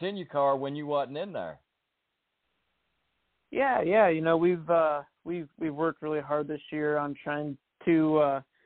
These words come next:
Speaker 2: uh, you know, make a lot of <clears throat> smart moves. And, you know, uh, business-wise, you know, I'm in the car when I got a sponsor, and if not, uh, we put someone else in it. And, you know, m-, me and my partner, Patrick, we both have that same, uh, same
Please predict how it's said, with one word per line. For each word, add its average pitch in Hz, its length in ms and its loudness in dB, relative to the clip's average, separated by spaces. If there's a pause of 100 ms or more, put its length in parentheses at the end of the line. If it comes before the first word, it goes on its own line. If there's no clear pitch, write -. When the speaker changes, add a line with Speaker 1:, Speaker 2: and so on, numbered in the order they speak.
(340)
Speaker 2:
uh, 127 120 2
you 131 100 -4
know, 147 160 -4
make 147 240 -2
a 156 40 2
lot 147 220 2
of 131 80 -2 (160)
<clears throat> 196 60 -8 (400)
smart 170 300 2
moves. 160 420 -2
And, 151 140 -6
you 147 60 -6
know, 147 460 -4
uh, 143 40 -6
business-wise, 147 880 -4
you 143 80 -8
know, 143 180 -2
I'm 139 220 -4
in 143 100 -8
the 139 180 -8
car 147 220 2
when 139 80 -6
I 139 120 -4
got 139 200 2
a 135 140 -8
sponsor, 156 460 -2
and 196 140 2
if 139 160 -2
not, 151 360 2 (640)
uh, 139 420 2 (160)
we 156 100 -14
put 160 220 -14 (100)
someone 151 240 -12
else 151 280 -8
in 156 120 -8
it. 180 220 -10
And, 143 160 -10
you 143 80 -4
know, 147 80 -4
m-, 147 180 -6 (200)
me 165 140 2
and 165 80 2
my 156 120 2
partner, 160 420 -2
Patrick, 160 640 -2
we 156 100 0
both 151 280 2
have 147 200 -2
that 143 220 -2 (100)
same, 151 400 -2
uh, 139 220 0 (160)
same 160 160 0